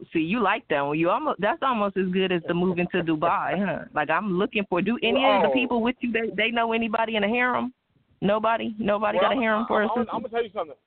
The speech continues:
Speaker 2: I, I'm gonna tell you something. Dubai is mad real. Dubai is mad real.
Speaker 1: Really?
Speaker 2: Um,
Speaker 1: I know.
Speaker 2: No, Dubai is, is crazy real. And I, I, I actually think that, um,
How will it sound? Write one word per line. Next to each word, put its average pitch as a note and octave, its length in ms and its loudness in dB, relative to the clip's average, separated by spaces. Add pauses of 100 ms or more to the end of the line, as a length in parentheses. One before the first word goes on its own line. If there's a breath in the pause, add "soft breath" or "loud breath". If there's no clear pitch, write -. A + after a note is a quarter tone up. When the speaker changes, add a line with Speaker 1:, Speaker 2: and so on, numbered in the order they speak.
(180)
Speaker 2:
I, - 80 -6
I'm G3+ 220 -2
gonna B3+ 80 -6
tell G#3+ 120 -2
you G3 100 -4
something. D3 180 -6
Dubai E3 560 -2
is B2+ 160 -10
mad C3+ 340 -4
real. A#2 360 -14 (360)
Dubai F3 380 0
is D3 100 -8
mad B2 300 -8
real. A2+ 220 -8
Speaker 1:
Really? G#3 340 2
Speaker 2:
Um, A2 600 -2 (120)
Speaker 1:
I G3 80 2
know. B3 340 -2
Speaker 2:
No, E3 200 0
Dubai E3+ 380 0
is, C3 60 -12 (320)
is C3 160 -6 (200)
crazy E3 380 -4
real. A2+ 260 -10 (400)
And C3+ 320 -4
I, E3+ 80 0
I, G#3 260 -2 (280)
I - 20 0
actually F3+ 240 -8
think F#3+ 260 -8
that, C#3 140 -4 (500)
um, A#2 560 0